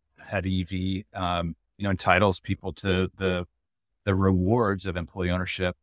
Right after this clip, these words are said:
in a diversified holdco situation. So that's key. And that's one of the differences is, uh, in the future,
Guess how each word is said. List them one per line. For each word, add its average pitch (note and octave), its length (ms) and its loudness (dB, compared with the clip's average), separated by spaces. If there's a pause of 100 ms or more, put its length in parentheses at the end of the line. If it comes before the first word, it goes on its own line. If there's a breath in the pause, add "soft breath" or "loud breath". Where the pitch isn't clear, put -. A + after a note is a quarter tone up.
(140)
in A#2+ 160 0
a A#2 60 4
diversified F#2 640 2
holdco F2 680 0 (100)
situation. - 800 -4
So - 180 -10
that's F#2+ 300 0
key. F#2 340 -2
And E2+ 100 -4
that's F#2+ 220 0
one F#2 240 -2
of F2 80 -8
the E2+ 80 -18
differences - 720 -6
is, E2 260 -14 (420)
uh, - 60 -8
in F#2 140 -2
the F2+ 80 -2
future, F2 640 2